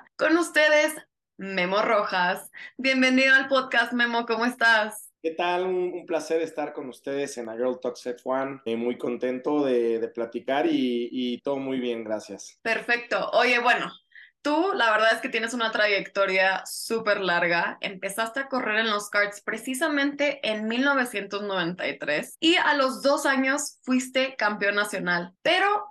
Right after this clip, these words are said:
Speaker 1: vamos a empezar un poquito por atrás y precisamente uno de mis seguidores en Instagram, su nombre es el siguiente,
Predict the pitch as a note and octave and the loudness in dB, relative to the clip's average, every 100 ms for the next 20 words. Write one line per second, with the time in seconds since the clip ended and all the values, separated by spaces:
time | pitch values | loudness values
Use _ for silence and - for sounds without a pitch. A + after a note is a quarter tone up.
0 | _ - C#4+ D#4 F#4 F4+ D4+ C4 B3+ C4 | _ -2 2 2 2 2 2 2 2 2
1 | C#4 C4+ D#4 E4+ E4 D#4 C#4 C#4 A#3 F#3+ | 0 -2 0 0 0 0 0 2 0 2
2 | F#3 F3+ B3+ - - C4 B3+ A#3+ A#3+ C#4+ | 2 2 0 -10 -6 -6 -2 -2 0 -2
3 | C#4+ C#4+ C#4 C4 B3+ B3 - _ D4+ E4 | 0 2 2 2 2 -2 -4 _ 2 4
4 | E4 D4+ C#4 B3+ G#3+ A3 G#3 G3+ F3+ F3 | 4 4 2 2 0 -4 -4 0 0 2
5 | F3+ G#3+ A#3 A3+ - F3+ F3+ F3+ E4 - | 2 0 -4 -6 -8 -4 -2 0 -2 -6
6 | - C4+ B3 B3+ C4+ C4 C4 B3+ G#3 G3+ | -4 -2 2 2 2 0 0 0 0 -2
7 | G3+ G3 - | -2 -4 -4